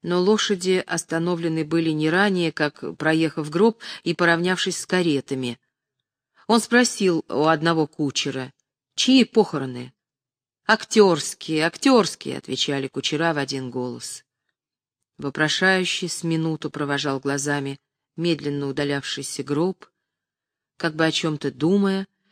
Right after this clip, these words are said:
и, наконец, крикнул резко: «Пошёл!»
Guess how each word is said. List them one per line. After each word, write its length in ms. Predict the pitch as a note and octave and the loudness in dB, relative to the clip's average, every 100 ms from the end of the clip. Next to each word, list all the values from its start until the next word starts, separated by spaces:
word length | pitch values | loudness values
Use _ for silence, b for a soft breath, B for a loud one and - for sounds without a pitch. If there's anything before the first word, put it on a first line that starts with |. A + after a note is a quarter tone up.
| _ | _
и, 80 | E3 | -2
наконец, 400 | E3 F#3 G3+ - | 0 2 2 0
крикнул 400 | F3+ F3 D#3+ D#3 | 0 0 0 -2
резко: 500 | D3 D3 - - C#3 _ _ _ - | 2 2 0 -6 -8 _ _ _ 0
«Пошёл!» 680 | A3 - G3 F3 D3+ C3 | 0 2 4 4 4 0